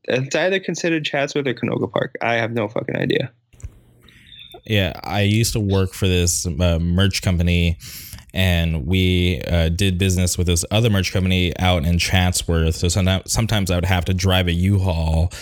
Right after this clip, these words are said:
Speaker 2: from Costa Mesa all the way up to Chatsworth and back. It wa-, it was so bad during the week 'cause of traffic.
Speaker 1: Yeah, traffic makes it worse. What, uh,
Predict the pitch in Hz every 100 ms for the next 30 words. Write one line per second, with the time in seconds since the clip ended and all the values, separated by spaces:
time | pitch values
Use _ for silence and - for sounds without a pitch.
0 | - - - 92 85 82 78 - 104 92
1 | 90 90 - 82 80 - 92 92 90 76
2 | 90 85 82 - 90 87 - 87 80 87
3 | - 90 82 82 85 80 - - 87 78
4 | 71 - 90 85 87 - - 92 90 87
5 | 82 82 82 85 90 90 87 92 92 -
6 | 92 80 - - 82 90 98 107 - -
7 | _ _ _ - 117 113 - 131 131 135
8 | 123 110 - - 110 107 - 131 143 147
9 | 131 110 101